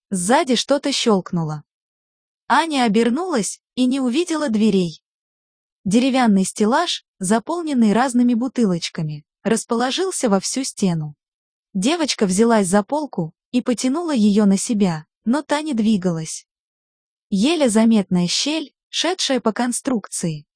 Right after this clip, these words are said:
указывала на контуры двери. «Как мы отсюда выберемся?»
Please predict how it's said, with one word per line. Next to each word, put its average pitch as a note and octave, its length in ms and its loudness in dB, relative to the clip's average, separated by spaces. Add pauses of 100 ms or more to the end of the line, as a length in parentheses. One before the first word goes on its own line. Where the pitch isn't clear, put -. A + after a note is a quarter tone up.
(120)
указывала A#3+ 640 0
на G#3 140 6
контуры A#3 500 0
двери. E3+ 520 0 (800)
«Как D#4+ 320 0
мы D4+ 180 0
отсюда A3+ 440 0
выберемся?» D#3+ 800 0